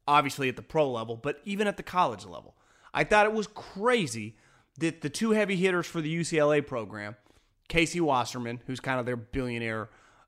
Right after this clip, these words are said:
uh, donor, and Troy Aikman, you know, their most famous football alum, w-, w-, I mean, did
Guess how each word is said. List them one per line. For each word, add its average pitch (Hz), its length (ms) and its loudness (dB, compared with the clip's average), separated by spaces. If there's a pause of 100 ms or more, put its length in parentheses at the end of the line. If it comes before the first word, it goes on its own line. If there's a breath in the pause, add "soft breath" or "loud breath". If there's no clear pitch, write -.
uh, 104 420 -2
donor, 113 540 -2 (340 soft breath)
and 135 160 -4
Troy 147 460 4
Aikman, 101 320 -10 (200)
you 117 100 -4
know, 117 80 -2
their 110 120 -2
most 117 320 -2
famous 127 320 0
football 107 600 -2
alum, 110 540 0 (600 soft breath)
w-, 147 560 -8
w-, 175 160 -2
I 165 100 4
mean, 147 320 2
did 151 240 2